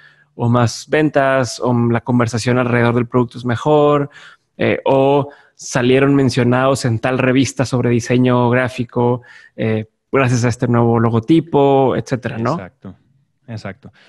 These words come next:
Speaker 2: Muchas veces el valor, nosotros entendemos el valor cuando ya estamos operando. Y eso es, y eso es interesante porque a veces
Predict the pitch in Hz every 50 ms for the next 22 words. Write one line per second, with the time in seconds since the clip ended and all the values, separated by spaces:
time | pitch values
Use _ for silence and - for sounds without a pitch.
0 | _ _ - 156 160 139 180 185 180 180 214 196 143 156 160 151 - - 170 151
1 | 151 135 135 131 131 127 131 135 135 143 151 139 139 139 135 - - 175 147 -
2 | 156 139 127 127 127 151 147 139 151 139 123 117 - - 139 143 143 120 117 107
3 | - - 120 127 127 - 143 139 127 104 110 113 107 90 82 - _ _ _ _
4 | _ _ _ _ _ _ _ - 135 127 117 - 131 127 - - 147 139 131 131
5 | 143 151 139 170 165 147 131 135 127 - 139 131 156 147 - 156 131 123 123 117
6 | 110 135 139 139